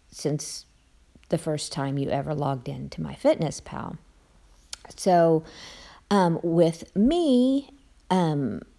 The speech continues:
I had lost over a hundred pounds. Well, I've gained, you know, some back. That's what I'm working on right now. And I, I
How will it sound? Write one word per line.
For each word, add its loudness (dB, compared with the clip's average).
I 2
had 0
lost 0
over 2
a 2
hundred -4
pounds. -4
Well, -2
I've -4
gained, 0
you -2
know, -10
some -2
back. -4
That's -2
what -6
I'm -2
working 2
on -2
right -4
now. -2
And -2
I, -8
I -8